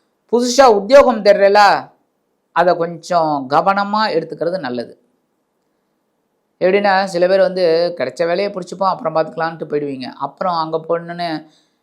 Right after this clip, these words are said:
"என்னடா அது இவ்வளோ குடைச்சலா இருக்கே" அப்படின்னு நினைப்பீங்க.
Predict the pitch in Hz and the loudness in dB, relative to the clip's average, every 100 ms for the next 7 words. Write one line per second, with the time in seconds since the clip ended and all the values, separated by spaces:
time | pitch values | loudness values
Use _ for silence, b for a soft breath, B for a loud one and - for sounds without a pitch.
0 | _ 135 151 165 156 156 147 147 143 131 | _ -8 -2 2 2 2 0 0 -2 -10
1 | _ _ 135 165 170 156 160 175 170 156 | _ _ -6 -2 0 0 -2 0 2 2
2 | - 147 139 - 135 151 143 131 131 123 | 0 -2 -2 -4 -6 -6 -6 -10 -12 -16